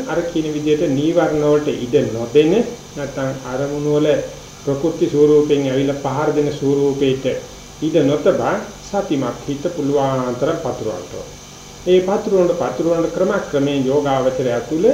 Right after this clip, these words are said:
අභ්‍යන්තරයේ මේ ඉන්ද්‍රිය ධර්ම වැඩෙනවා නම්, ඉන්ද්‍රිය ධර්ම වැඩෙන ආකාරයට ඉන්ද්‍රිය සංවරය පවත්වනවා නම්, අන්න එතනදී මේ බාහිරින් එන්නා වූ, අ,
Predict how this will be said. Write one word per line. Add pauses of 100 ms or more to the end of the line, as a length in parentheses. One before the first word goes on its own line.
(120)
අභ්‍යන්තරයේ
මේ
ඉන්ද්‍රිය
ධර්ම
වැඩෙනවා
නම්, (1040)
ඉන්ද්‍රිය
ධර්ම
වැඩෙන
ආකාරයට (280)
ඉන්ද්‍රිය
සංවරය
පවත්වනවා
නම්, (540)
අන්න
එතනදී (360)
මේ (420)
බාහිරින් (100)
එන්නා
වූ, (840)
අ,